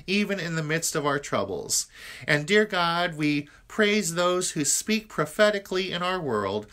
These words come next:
who speak about the things that are, even when it was diff-, it is difficult or dangerous to do so. And we pray that, like this psalmist, we might be able to speak prophetically in our world as well.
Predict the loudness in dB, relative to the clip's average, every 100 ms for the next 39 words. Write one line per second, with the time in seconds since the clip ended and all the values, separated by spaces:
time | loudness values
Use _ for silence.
0 | -20 -6 0 2 2 0 0 -2 0 2
1 | 2 -2 -4 -2 -2 0 0 0 2 2
2 | 2 2 -2 -2 -2 -4 -4 -4 -2 -4
3 | -6 -4 -2 -2 -2 -4 -4 -4 -2 -2
4 | -4 -2 -4 -4 -6 -4 -4 -2 -2 -2
5 | -2 -4 -4 -8 -20 -8 -2 2 0 0
6 | 2 2 2 0 0 0 -2 -6 0 0
7 | 0 0 0 2 2 2 0 -2 -2 -6
8 | -14 -4 -2 0 0 0 0 0 0 -4
9 | -2 -2 -2 -6 -4 -6 -2 -2 -2 -4
10 | -6 -6 -8 -6 -4 -2 0 0 0 -4
11 | -6 -6 -6 -4 -4 -4 -10